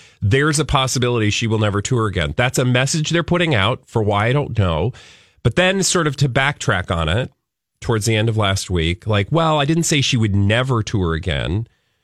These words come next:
But remember also, you know, the person,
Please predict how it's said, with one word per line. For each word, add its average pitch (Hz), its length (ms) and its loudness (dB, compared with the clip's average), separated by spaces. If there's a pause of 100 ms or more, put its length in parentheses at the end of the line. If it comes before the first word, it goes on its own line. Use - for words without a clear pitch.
(220)
But 135 160 -2
remember 156 440 2
also, 127 920 0 (520)
you 143 100 2
know, 123 160 2
the 123 100 0
person, 151 720 -2